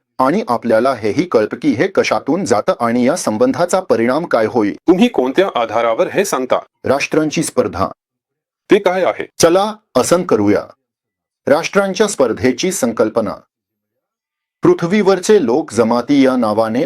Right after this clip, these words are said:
Speaker 1: ओळखल्या जाणाऱ्या समुदायांमध्ये, नंतर राष्ट्रांमध्ये राहतात.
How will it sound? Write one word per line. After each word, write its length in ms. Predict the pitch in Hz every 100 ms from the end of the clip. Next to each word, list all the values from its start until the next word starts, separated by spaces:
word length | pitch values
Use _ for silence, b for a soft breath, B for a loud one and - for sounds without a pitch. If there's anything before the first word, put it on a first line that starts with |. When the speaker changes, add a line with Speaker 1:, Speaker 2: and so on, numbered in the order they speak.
| 156
Speaker 1:
ओळखल्या 460 | 117 107 - 127
जाणाऱ्या 500 | 110 104 92 101 117
समुदायांमध्ये, 1040 | 143 120 110 117 127 120 110 104 87 95 82 _ _
नंतर 400 | 120 147 139 196
राष्ट्रांमध्ये 760 | 131 98 - 127 127 117 98 151
राहतात. 440 | 98 101 95 78